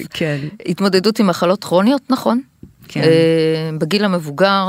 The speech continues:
Speaker 2: זה לא סוד, יש יותר מחלות כרוניות, זה עדיין לא אומר שאתה לא יכול למצוא אפיקים של עשייה ומשמעות,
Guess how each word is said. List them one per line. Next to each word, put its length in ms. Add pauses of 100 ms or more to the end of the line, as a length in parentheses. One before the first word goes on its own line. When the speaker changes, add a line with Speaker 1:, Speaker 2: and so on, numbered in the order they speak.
Speaker 2:
זה 140
לא 100
סוד, 380
יש 140
יותר 200
מחלות 380
כרוניות, 400
זה 220
עדיין 280
לא 80
אומר 320 (440)
שאתה 240
לא 80
יכול 260
למצוא 340
אפיקים 420
של 180
עשייה 400
ומשמעות, 680